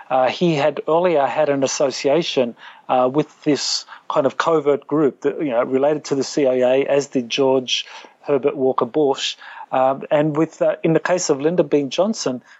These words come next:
Johnson was connected to the M J twelve group. And, uh, and, and we know that Johnson was being briefed along with Kennedy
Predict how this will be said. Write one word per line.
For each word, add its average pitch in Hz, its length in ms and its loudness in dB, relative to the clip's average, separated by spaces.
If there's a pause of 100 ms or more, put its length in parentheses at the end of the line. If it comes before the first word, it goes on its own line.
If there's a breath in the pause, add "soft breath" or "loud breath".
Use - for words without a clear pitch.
(140)
Johnson 175 480 0
was 151 220 0
connected 156 560 0 (200)
to 139 400 2
the 135 220 -2
M 160 160 0
J 135 200 2
twelve 139 380 0
group. 117 320 -2 (480 loud breath)
And, 127 440 -2
uh, 127 340 0
and, 143 260 -2
and 143 160 0
we 139 100 0
know 156 340 0
that 135 240 -4 (100)
Johnson 143 400 -4
was 127 140 -6
being 131 380 -2
briefed 143 360 0
along 131 260 2
with - 180 -8
Kennedy 143 500 2